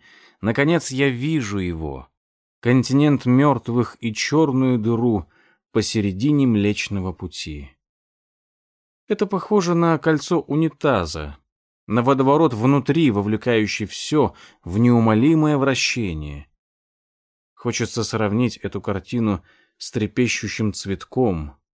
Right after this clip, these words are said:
с гигантской орхидеей из завихрений мерцающей пыльцы. Эта чёрная дыра втягивает в себя всё.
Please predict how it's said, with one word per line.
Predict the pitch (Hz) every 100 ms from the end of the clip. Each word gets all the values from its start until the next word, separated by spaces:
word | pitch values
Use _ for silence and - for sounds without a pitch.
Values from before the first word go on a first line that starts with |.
| _ _
с | 95
гигантской | 92 113 123 127 113 123
орхидеей | 120 117 107 123 110 151 127 95 85 - _ -
из | 107
завихрений | 95 104 98 110 135 143 139
мерцающей | 131 104 - 120 113 104 - 104
пыльцы. | - 101 - - 73 71 - _ _ _ _ _ _ _ -
Эта | 104 110
чёрная | - 139 135 123 131 127
дыра | 117 113 127
втягивает | 120 - - 120 110 110 113 110
в | -
себя | - 101 107
всё. | 104 - - - 98 80